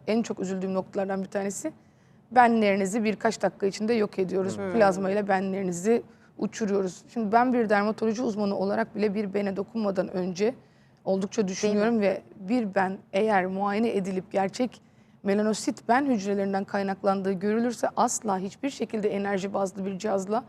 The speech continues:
Speaker 1: ona dokunmamak gerekiyor. Benim burada en büyük korkum önümüzdeki yıllarda malin melanom dediğimiz ve gerçekten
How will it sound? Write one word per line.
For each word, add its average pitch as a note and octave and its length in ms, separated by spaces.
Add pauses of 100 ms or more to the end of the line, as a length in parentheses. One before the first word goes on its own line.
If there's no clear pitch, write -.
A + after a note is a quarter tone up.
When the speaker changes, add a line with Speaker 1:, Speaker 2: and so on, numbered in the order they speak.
(480)
Speaker 1:
ona G3+ 280
dokunmamak G3 600
gerekiyor. G3+ 520
Benim A3+ 280
burada G#3+ 180
en A3+ 220
büyük G#3+ 240
korkum G3 500
önümüzdeki G3 580
yıllarda G#3 560 (360)
malin G#3 260
melanom G#3+ 540
dediğimiz G3 500
ve G3+ 200 (480)
gerçekten G3 680